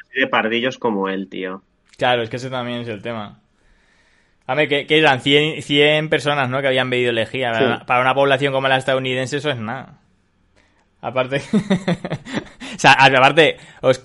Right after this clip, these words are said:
Speaker 2: os parecerá mal, pero has, está saneando la sociedad, <laughs> sí.
Speaker 3: <laughs>
Speaker 2: Les que beban lejía, a lo mejor,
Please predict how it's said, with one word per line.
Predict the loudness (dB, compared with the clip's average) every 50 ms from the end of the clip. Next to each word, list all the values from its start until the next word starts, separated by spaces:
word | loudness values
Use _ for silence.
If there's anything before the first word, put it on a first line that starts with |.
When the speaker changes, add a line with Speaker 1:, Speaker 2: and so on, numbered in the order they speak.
| -4
Speaker 2:
os | -4 0
parecerá | 2 4 4 4 4 4 6 6 6
mal, | 6 6 6 4 4
pero | 4 4 4 4 4 4
has, | 4 4 2 2 2
está | 0 -2 -2 0 -2 0
saneando | 0 2 2 4 4 4 4 4 4
la | 4
sociedad, | 2 2 0 0 0 2 2 4 4 2 2
<laughs> |
sí. | -2 -4 0 0 0 2 2
Speaker 3:
<laughs> | 0 0 2 0 -2 -2 -2 -2 -4 -4 -4 -6 -10 -10 -10 -10 -8 -6 -4 -2 -2 -2 -2 -2 -2 -2 -2 0
Speaker 2:
Les | 2 2 4
que | 6 6
beban | 8 8 8 8 8 8
lejía, | 6 6 6 4 4 4 6 6
a |
lo | 6 6
mejor, | 4 4 4 4 4 4 4 2 0